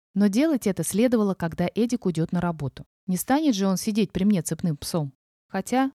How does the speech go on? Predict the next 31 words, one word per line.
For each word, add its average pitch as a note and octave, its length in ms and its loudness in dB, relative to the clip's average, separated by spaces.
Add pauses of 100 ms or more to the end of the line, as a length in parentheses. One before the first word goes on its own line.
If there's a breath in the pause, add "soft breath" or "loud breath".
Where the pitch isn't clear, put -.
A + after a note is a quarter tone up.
я A3+ 200 -2
уже B3 280 2
не B3 160 6
удивилась A3+ 580 0
бы A3+ 200 -2
и A#3 360 -6
этому, D3 520 -4
потому F#3 300 -2
что - 200 -6
все - 260 0
то F#3 300 0
время, D3+ 480 -4
что - 200 -2
мы E3+ 140 2
были D#3+ 220 0
знакомы D3 420 -2
с - 120 -8
мужем, G#3 360 2 (140)
рядом A#3+ 300 2
находился G#3 500 -2
совсем - 500 -6
иной F3 240 0
человек. D#3+ 580 -8 (140)
Не F3 220 -4
тот F3+ 340 -4
Эд, D3 240 -12 (160)
что - 220 -12
предстал F3+ 480 -6
передо D#3 320 -4
мной D#3 160 -2
вчера. C#3+ 420 -10